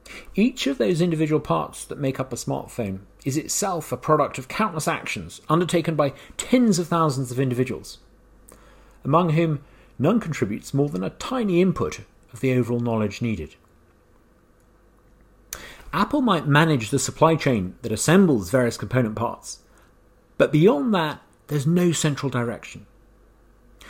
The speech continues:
The people who mined the cobalt knew nothing of those who designed the software,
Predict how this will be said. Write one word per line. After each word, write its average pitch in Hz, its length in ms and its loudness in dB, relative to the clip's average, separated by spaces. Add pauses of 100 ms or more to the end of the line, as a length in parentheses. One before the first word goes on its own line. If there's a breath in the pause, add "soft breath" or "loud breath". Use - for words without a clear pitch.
(160 loud breath)
The 127 60 -2
people 180 260 6
who 139 80 6
mined 123 220 4
the 95 60 -6
cobalt 202 540 2
knew 120 160 2
nothing 160 340 4
of 127 80 2
those 131 240 4
who 127 60 0
designed 123 300 2
the 123 60 2
software, - 440 0